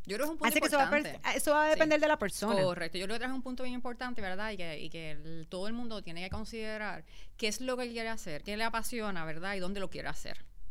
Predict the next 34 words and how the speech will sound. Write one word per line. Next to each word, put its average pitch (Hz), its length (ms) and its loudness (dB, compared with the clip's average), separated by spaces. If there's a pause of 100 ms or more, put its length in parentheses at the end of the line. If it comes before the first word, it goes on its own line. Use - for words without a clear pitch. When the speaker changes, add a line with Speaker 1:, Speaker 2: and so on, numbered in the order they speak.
(120)
Speaker 1:
Y 247 200 2
cuál 262 160 2
es 208 60 2
Speaker 2:
Ujú. 226 80 2
Speaker 1:
el 220 40 -2
contexto, 214 480 -2
¿verdad? 170 480 -2
Eh, 151 80 -2
donde 143 220 -6
lo 143 100 0
quiere - 160 0
hacer. - 300 -6 (480)
Este, 180 320 -2
ciertamente, 226 600 -2
¿verdad? 196 360 0
Salario 170 320 2
es 220 60 0
un 226 80 -2
tema 220 320 0
que, 170 180 0
y 160 60 0
compensación 165 580 -2
en 226 100 -2
general 220 520 0
es 185 100 0
un 202 160 0
tema 220 240 -2
que 175 60 2
depende 170 320 -2
de 180 100 -2
muchos 156 320 0
factores. - 480 -2 (560)
Em, 170 760 2 (600)
ahí 247 340 2